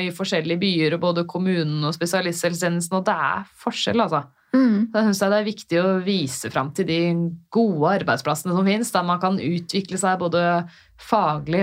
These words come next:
Speaker 1: og personlig, at, eh, hva skal jeg si, ja? Skipet har ikke seilt da,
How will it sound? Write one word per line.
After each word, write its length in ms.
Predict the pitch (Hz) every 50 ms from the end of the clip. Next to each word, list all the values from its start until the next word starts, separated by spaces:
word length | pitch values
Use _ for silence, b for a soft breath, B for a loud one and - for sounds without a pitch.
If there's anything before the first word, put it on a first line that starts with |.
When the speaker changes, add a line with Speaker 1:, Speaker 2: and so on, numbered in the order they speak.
| 190 165
Speaker 1:
og 160 | 160 160 156 160
personlig, 480 | 180 185 185 175 165 160 165 170 180 185
at, 240 | 180 175 175 - -
eh, 1200 | 180 175 175 180 180 175 - - - - - - - - - - - - - - - - - 185 180 B B B B B
hva 80 | - 196
skal 140 | - 233 226
jeg 60 | 226
si, 20 | 214
ja? 80 | 269 254 - - - _ _ _ -
Skipet 420 | 190 - - 226 196 185 175 - 214
har 220 | 220 196 175 170
ikke 140 | 175 175 240 233
seilt 320 | - 180 196 233 247 -
da, 140 | - 208